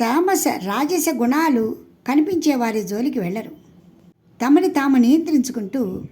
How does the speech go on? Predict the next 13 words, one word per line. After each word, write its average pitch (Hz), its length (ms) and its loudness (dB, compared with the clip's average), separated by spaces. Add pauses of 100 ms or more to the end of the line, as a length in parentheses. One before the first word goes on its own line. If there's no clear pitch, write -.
(800)
ధర్మబద్ధమైన 294 840 0
మార్గంలో 226 480 -2
నడుస్తారు. 190 600 -8 (680)
ప్రతి 311 320 2
మనిషి 285 400 2
శరీరంలో 254 500 0
కూడా 175 340 -10 (1160)
కామ, 302 340 0
క్రోధ, 262 520 -4 (340)
లోభ, 233 320 0 (140)
మోహ, 190 480 -2
మద, 196 240 -4
మాత్సర్యాలు, 170 880 -6